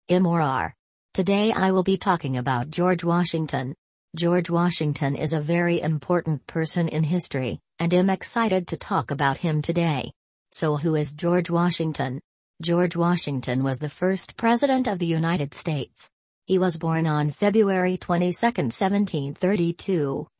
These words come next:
Westmoreland County, Virginia. He was president from seventeen eighty-nine to seventeen ninety-seven. Now,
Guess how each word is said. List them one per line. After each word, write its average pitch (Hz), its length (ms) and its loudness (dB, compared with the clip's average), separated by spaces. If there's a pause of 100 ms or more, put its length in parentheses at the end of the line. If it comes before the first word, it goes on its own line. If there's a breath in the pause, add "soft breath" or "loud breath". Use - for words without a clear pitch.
(120)
Westmoreland 160 880 -2
County, 170 300 0
Virginia. 175 500 4
He 160 180 0
was 151 220 -2
president 160 480 -2
from 156 240 -2
seventeen 190 640 0
eighty-nine 156 680 0
to 180 100 0
seventeen 175 720 0
ninety-seven. 165 840 -2 (420)
Now, 202 440 4